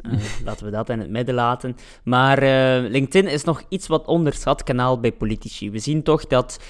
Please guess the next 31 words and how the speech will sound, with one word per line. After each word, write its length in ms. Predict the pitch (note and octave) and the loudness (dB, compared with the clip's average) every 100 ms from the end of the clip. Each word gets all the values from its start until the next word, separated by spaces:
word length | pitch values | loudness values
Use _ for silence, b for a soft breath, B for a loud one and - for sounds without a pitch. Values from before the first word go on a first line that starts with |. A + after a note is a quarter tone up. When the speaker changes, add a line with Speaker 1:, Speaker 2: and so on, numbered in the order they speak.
| B | B
Speaker 1:
dat 140 | - B2 | -6 -4
de 80 | B2 | 2
meeste 380 | B2 D3+ - | 4 4 2
politici, 1040 | C3 C#3 C3+ C#3 C3 B2+ - C3+ C3+ B2 - _ _ _ _ _ _ _ _ | -2 -2 -2 -2 0 0 -2 0 0 0 -4 _ _ _ _ _ _ _ _
ja, 200 | - A#2+ | -6 -4
Facebook 440 | - D3 C#3 B2+ C3 | -2 0 0 0 0
intensief 540 | C#3+ C3+ - D#3 - | 2 2 2 0 -2
gebruiken, 540 | C3 A2 C3+ E3 F#3+ | -4 4 6 6 6
maar 160 | E3 C#3+ | 4 6
daarvoor 340 | D#3 D#3+ D3+ | 8 8 6
nog 120 | C#3 C3 | 2 2
niet 280 | D3 D3 - - - - | 0 -2 -10 -12 -14 -4
echt 260 | C#3 D3+ - | -4 -4 -6
hard 340 | - C#3+ - - | 0 2 2 -2
inzetten 440 | C#3 C#3+ C#3 B2 | 0 2 0 0
op 140 | A2 | -2
LinkedIn. 420 | - G#2+ G#2 G#2 - B B B | -2 -4 -4 -8 -8 B B B
Dus, 300 | B C#3 C3+ | B 2 4
ehm, 420 | D3 C#3+ C#3 C3+ C3 B B - | 6 8 8 6 2 B B 2
wat 140 | E3 | 4
is 120 | F#3+ | 4
volgens 320 | - D#3+ C3+ | 4 2 4
jou 180 | B2+ E3 | 6 6
het 120 | D#3+ | 6
grote 420 | - C#3+ D#3+ D#3+ C3 | 2 2 2 2 -4
verschil 480 | C3 - C#3+ D3 | -4 -4 2 2
tussen 300 | C#3 C3 - | 2 -4 -4
LinkedIn 300 | A2+ A2+ - | -4 -2 -2
en 100 | A2 | -4
Facebook, 380 | G#2+ G#2 G#2 G2+ | -4 -6 -6 -10
Pieter? 280 | - - - | -12 -12 -12